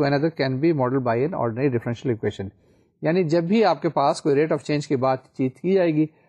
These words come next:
تو اس کو ہم نے ماڈل کرنا ہوگا تو وہ ڈفرینشیل ایکویشن سے ماڈل کر سکتے ہیں۔ اب rate of change کہاں ہو سکتا ہے؟ ہر جگہ ہو سکتا ہے، بزنس بھی ہو س-، بزنس میں ہو سکتا ہے،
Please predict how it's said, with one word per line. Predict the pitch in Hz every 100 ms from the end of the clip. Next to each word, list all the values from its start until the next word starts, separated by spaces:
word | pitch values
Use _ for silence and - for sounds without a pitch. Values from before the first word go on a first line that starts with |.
| _
تو | 160
اس | 151
کو | 170
ہم | 160
نے | 160
ماڈل | 147 156 147
کرنا | 139 147
ہوگا | 143 135
تو | 139 151
وہ |
ڈفرینشیل | 131 135 127 147
ایکویشن | 127 120 160
سے | 170
ماڈل | 135 127
کر | 127
سکتے | 117 113 -
ہیں۔ | 110 _ _ _ -
اب | 151
rate | 202 214
of |
change | - 196 190 -
کہاں | 165
ہو | 160
سکتا | 135 147
ہے؟ | 135
ہر |
جگہ | 165 190
ہو | 156
سکتا | 139 127 127
ہے، | 131 _ _ 143
بزنس | 135 160 143
بھی | 156
ہو |
س-، | 123 -
بزنس | 143 - 165 170
میں | 180
ہو | 147
سکتا | 143 120 139
ہے، | 131